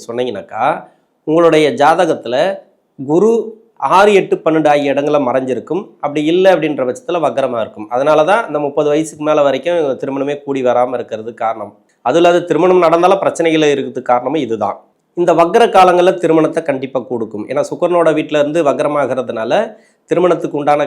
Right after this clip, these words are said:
காலங்கள் அப்படின்னு சொல்லலாம். திருமண வாய்ப்புகளை ஏற்படுத்தி கொடுக்கும். திருமணத்தில் இருக்கக்கூடிய தடைகளை இந்த காலகட்டங்களில் விலகும். பிரிந்திருக்கக்கூடிய கணவன் மனைவி சேர்ந்து வர்றதுக்கான வாய்ப்புகள், டைவர்ஸ்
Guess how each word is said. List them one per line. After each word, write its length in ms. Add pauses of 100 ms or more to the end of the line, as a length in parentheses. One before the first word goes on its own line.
(120)
காலங்கள் 420
அப்படின்னு 320
சொல்லலாம். 360
திருமண 320
வாய்ப்புகளை 480
ஏற்படுத்தி 380
கொடுக்கும். 340 (640)
திருமணத்தில் 440
இருக்கக்கூடிய 360 (160)
தடைகளை 440
இந்த 200
காலகட்டங்களில் 560
விலகும். 320 (400)
பிரிந்திருக்கக்கூடிய 760
கணவன் 300
மனைவி 280
சேர்ந்து 300
வர்றதுக்கான 480
வாய்ப்புகள், 500 (320)
டைவர்ஸ் 340